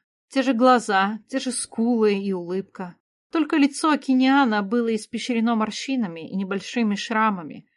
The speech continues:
Он был шире в плечах, чем сын, а волосы были полностью седыми.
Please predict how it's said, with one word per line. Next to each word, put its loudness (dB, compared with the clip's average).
Он 2
был 4
шире -2
в -8
плечах, -2
чем -8
сын, -2
а 2
волосы 2
были 2
полностью 0
седыми. -10